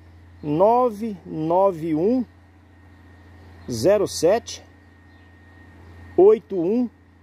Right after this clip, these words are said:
sete sete. Falar com o Luiz Carlos. Beleza, pessoal? É isso aí. Esse foi mais um vídeo pro canal aí, Estrada Alucinante. É, você que se interessar em algo aí,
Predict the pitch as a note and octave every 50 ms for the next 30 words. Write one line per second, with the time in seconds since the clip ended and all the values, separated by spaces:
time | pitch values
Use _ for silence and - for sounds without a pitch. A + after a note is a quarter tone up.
0 | _ _ _ _ - - - - A3 A3+ A3+ - - - F3+ D3 A#2+ - - -
1 | - - - - - - - - - - - - - - D3 C#3 D3+ F#3 G3+ -
2 | - F#3+ F#3 F3+ E3+ E3+ A3 A3+ - - - F3 E3 D3+ C3+ A#2 G2 F#2 - -
3 | - - - - - - - - - - - - - - - - - - - -
4 | C3+ B2 A#2+ D#3+ D#3 C#3 C#3 C3+ D3+ G#3 B3 A3 A#3+ A3+ - A3 - - A#3 A3
5 | D#3+ C3+ C#3 F3 G3+ A3+ B3 A3+ - - A3 D#3+ F#3 A3+ A#3+ G3+ - - - -
6 | _ _ _ _ - _ _ - - - - - - - A3+ A#3 - - G3 -
7 | G#3+ F#3 E3 D#3+ E3+ G#3 B3 C4 C#4+ C#4+ B3+ A3 B3 A3 E3 D3+ G#3 A3+ - -
8 | - G3 - G3+ E3 D#3 E3 F#3 G3 F3 D#3 E3 G3 F#3+ - - - E3 F3+ F#3+
9 | G3 F#3+ F#3 - - E3+ D3 D3+ F3+ A3 G#3 - - - - - - - - -
10 | - - - - - - - - - - - - - - - - - - - D3+
11 | D3+ D3+ D3+ D3 D3 D3 E3 E3+ - - G#3 A3+ - - - A#3+ A3 - A3 G#3
12 | G3+ E3 - - F3+ F3+ F3+ E3+ E3 E3+ F3+ F#3 F3+ D#3+ D#3+ D#3 E3+ G#3 G#3